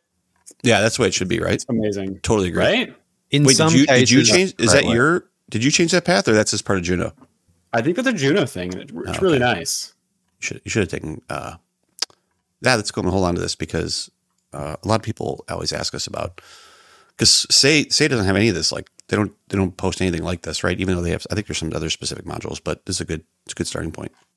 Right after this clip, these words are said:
Speaker 2: Yep, I do Juno and then Akash if I need to, some, 'cause there's some crossover there that isn't the same.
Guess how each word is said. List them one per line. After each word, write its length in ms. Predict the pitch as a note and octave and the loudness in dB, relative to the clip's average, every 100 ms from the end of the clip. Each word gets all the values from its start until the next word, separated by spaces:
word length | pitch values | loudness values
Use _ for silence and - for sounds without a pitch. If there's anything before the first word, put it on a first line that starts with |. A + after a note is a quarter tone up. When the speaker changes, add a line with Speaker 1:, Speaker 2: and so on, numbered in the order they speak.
| _ - | _ -4
Speaker 2:
Yep, 320 | B2+ B2+ - - | -2 -2 -6 0
I 300 | B2+ B2+ B2+ | 2 4 2
do 180 | B2 A#2+ | 0 -2
Juno 380 | A2+ C3+ C#3 | 0 2 2
and 100 | C3 | 2
then 80 | A#2 | 0
Akash 500 | A2+ - G#2+ G2+ F#2 | -2 -4 -2 -2 -2
if 100 | G#2+ | -4
I 80 | G2 | -2
need 200 | G2 F#2 | -2 -4
to, 300 | - - F#2 | -6 -8 -8
some, 240 | G2 - A2+ | -8 -4 -4
'cause 220 | - G#2 | -4 -4
there's 200 | A#2+ A#2 | -2 0
some 340 | C3 B2+ A#2+ A2+ | 0 0 0 -2
crossover 440 | - A2 C3 C3+ | -2 0 0 0
there 220 | C#3+ D3 | 2 2
that 220 | C3 G#2 G2+ | 2 0 0
isn't 200 | G#2+ A2 | -4 -4
the 60 | |
same. 400 | - F#2 G#2 C#3+ | -4 -4 -2 -4